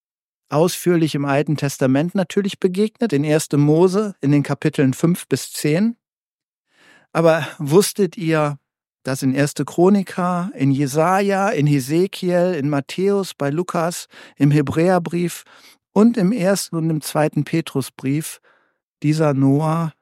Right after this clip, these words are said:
erwähnt wird? Es sprechen also die Propheten in Israel über Noah und die Sintflut. Propheten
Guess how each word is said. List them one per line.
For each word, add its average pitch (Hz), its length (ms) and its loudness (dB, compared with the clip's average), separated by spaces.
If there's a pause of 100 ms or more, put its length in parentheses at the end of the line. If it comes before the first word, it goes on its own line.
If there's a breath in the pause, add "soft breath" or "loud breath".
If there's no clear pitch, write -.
(240)
erwähnt 127 480 -2
wird? - 460 -8 (1700)
Es 147 120 -2
sprechen 196 380 0
also 151 260 -2
die 151 140 -6
Propheten 156 720 0
in 139 140 4
Israel 139 640 -4
über 127 460 -6
Noah 127 640 0 (240)
und 131 200 -2
die 127 80 -6
Sintflut. 113 720 -10 (920)
Propheten 180 800 0